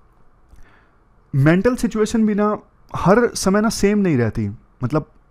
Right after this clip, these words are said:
डिस्कशन का जो काम है पढ़ाने का ना, बहुत ज़्यादा कॉन्सेंट्रेशन वाला काम होता है, क्योंकि आपको पहले रिसर्च भी करनी पड़ती है, लेकिन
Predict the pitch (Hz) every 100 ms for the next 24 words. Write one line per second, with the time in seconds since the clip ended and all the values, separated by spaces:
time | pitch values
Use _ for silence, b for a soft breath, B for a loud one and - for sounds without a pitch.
0 | _ - 131 160 180 202 196 185 180 156
1 | 175 127 156 147 123 131 147 165 185 147
2 | 113 - 170 175 208 208 185 208 208 208
3 | 208 180 156 147 135 120 120 120 123 165
4 | 180 180 170 185 143 156 151 131 143 156
5 | 160 147 139 127 110 123 117 170 - B
6 | B B B B B 165 240 185 123